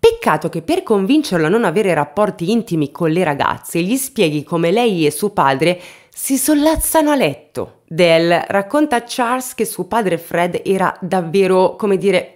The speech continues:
pieno di energie. Ogni volta che la vedeva in camera da letto in intimo era solito cercare di afferrarla. Gli racconta però che quando ci provava le faceva male, gli rivela che a volte deve per forza fare quelle cose con suo padre perché altrimenti il matrimonio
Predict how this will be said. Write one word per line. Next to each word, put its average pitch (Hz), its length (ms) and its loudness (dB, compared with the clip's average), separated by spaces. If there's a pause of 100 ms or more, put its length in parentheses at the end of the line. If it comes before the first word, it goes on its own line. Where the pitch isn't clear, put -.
pieno 294 260 2
di 269 80 0
energie. 165 560 2
Ogni 190 200 2
volta 247 260 2
che - 80 -6
la 196 120 2
vedeva 190 320 2
in 180 100 0
camera 202 320 0
da 185 100 0
letto 202 340 -2
in 151 140 0
intimo 190 500 -2 (320)
era 175 240 2
solito 185 480 -2
cercare 156 540 -6
di 151 100 -2
afferrarla. 139 840 -4 (100)
Gli - 140 0
racconta 302 480 4
però 240 240 4
che 226 160 0
quando 302 280 0
ci 240 140 -2
provava 185 540 2
le 180 120 0
faceva 156 400 -6
male, 170 680 2
gli 151 160 -4
rivela 165 420 0
che 170 140 -4
a 180 100 2
volte 185 440 0
deve 156 200 -2
per 160 200 -6
forza 220 460 0
fare 156 380 -2
quelle 170 340 0
cose 165 360 0
con 156 200 -2
suo - 160 -4
padre 139 380 0
perché 185 220 -8
altrimenti 190 560 -4
il 156 80 -4
matrimonio 156 680 -4